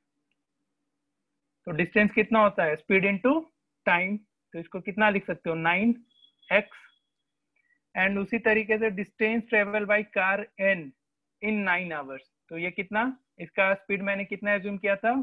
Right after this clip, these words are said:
Y kilometer per hour। तो ये total distance कितना? तो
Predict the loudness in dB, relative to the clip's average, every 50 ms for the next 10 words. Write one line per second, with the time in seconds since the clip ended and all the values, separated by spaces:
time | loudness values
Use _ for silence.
0 | -2 -2 -2 -2 -2 -2 -6 -10 -10 -10 -10 -10 -8 -8 -8 -8 -6 -4 -4 -2
1 | -4 -4 -6 -10 -12 -16 -18 _ -10 -6 -4 -4 -4 -4 -6 -6 -4 -2 -2 -2
2 | -4 -6 -6 -6 -6 -6 -6 -4 0 2 2 2 2 0 -6 _ _ _ _ _
3 | _ _ 2 4 4 4 4 0 -4